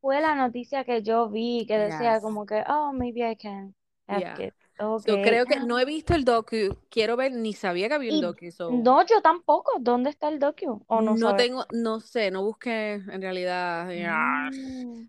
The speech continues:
Speaker 2: pero dije, "¿En serio, docu?". O sea, es la primera vez que escucho esto, so, yo sé que ella tiene un programa en H B O que es donde ella cocina con diferentes
Speaker 1: Lo de
Speaker 2: chefs.
Speaker 1: cocina, exacto,
Speaker 2: Super
Speaker 1: sí.
Speaker 2: funny.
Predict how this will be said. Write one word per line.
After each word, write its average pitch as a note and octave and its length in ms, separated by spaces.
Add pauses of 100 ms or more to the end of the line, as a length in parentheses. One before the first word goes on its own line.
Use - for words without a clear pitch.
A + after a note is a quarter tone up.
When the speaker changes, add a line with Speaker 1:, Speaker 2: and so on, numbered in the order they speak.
Speaker 2:
pero A#3+ 540
dije, F#3+ 360
"¿En D#3 160
serio, F#3+ 460
docu?". D#3+ 520
O D#3 40
sea, F3+ 120
es F3+ 40
la F3+ 80
primera F3+ 240
vez F3+ 80
que - 120
escucho F#3 380
esto, E3 360
so, D3+ 420
yo A#3 140
sé D#4 100
que F4 80
ella F4+ 140
tiene D4+ 240
un C#4+ 120
programa A#3+ 640
en G3 380
H F#3 240
B G#3 200
O F#3 140
que F3 240
es E3+ 80
donde F#3 280
ella E3+ 220
cocina F#3 560
con F3 160
diferentes F3 360
Speaker 1:
Lo C4 40
de C4 60
Speaker 2:
chefs. C4 40 (220)
Speaker 1:
cocina, A#3 480
exacto, G3+ 500
Speaker 2:
Super B3 260
Speaker 1:
sí. A#3 80
Speaker 2:
funny. F#3+ 460